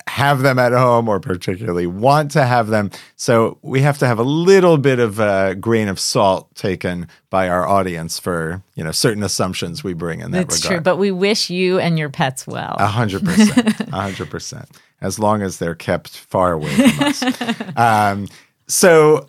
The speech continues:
Speaker 1: let me share one more story here, which I think is, um, is also really powerful, and I'm curious how you react to it. There's a story about Rabbi, Rabbi Yehuda Nasi, traditionally the editor of the Mishnah,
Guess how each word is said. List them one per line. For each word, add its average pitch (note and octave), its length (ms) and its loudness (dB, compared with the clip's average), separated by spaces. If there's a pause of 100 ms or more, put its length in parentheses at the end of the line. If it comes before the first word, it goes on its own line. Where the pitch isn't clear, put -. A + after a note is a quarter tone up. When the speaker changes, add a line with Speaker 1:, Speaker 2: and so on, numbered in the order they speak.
Speaker 1:
let A3 140 4
me C4+ 80 6
share C4+ 180 6
one F#3 220 4
more C3+ 160 4
story G2+ 380 0
here, F2 260 -10
which B2+ 240 0
I A2+ 160 4
think A2+ 360 -2
is, G#2+ 280 -4
um, F2+ 480 -6 (340)
is A2+ 180 -2
also A#2+ 360 2
really G#2+ 340 2
powerful, G2 560 -2
and F#2 80 -4
I'm F#2+ 140 -6
curious G2+ 420 -2
how F#2+ 240 0
you F2+ 300 -6
react G#2+ 460 0
to A2+ 120 0
it. - 220 -2
There's B2 180 4
a C3+ 80 2
story F3 340 2
about B2+ 220 4
Rabbi, G2+ 640 0 (480)
Rabbi F2+ 280 -2
Yehuda F#2 460 0
Nasi, G#2+ 640 -2
traditionally E2+ 600 -6
the D#2 300 -6
editor E2 360 -6
of C#2+ 100 -10
the D#2 80 -10
Mishnah, G2 420 -2